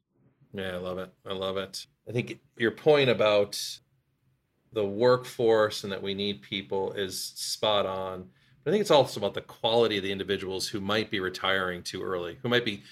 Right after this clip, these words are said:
self-selecting and, and want to respect their choices. Maybe they have something else aligned, and that's wonderful. But I think the model, the concept, has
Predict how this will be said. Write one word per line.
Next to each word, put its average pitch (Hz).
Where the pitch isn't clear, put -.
self-selecting 139
and, 160
and 160
want 180
to 175
respect 135
their 110
choices. 123
Maybe 120
they 113
have 117
something 113
else 113
aligned, 104
and 107
that's 107
wonderful. 104
But 147
I 151
think -
the 139
model, 127
the 113
concept, 151
has 107